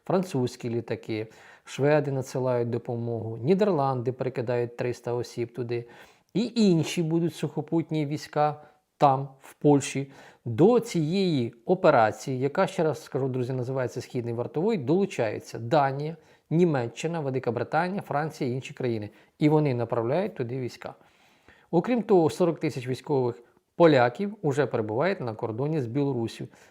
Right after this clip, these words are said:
де тривають військові навчання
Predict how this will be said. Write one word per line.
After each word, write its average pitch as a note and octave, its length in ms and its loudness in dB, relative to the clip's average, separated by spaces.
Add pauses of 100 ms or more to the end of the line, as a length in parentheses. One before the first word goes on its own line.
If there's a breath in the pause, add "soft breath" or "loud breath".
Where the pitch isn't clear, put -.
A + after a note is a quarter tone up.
(100)
де C3 380 2
тривають C3 840 -2 (220)
військові C3 580 -4
навчання D3 520 -6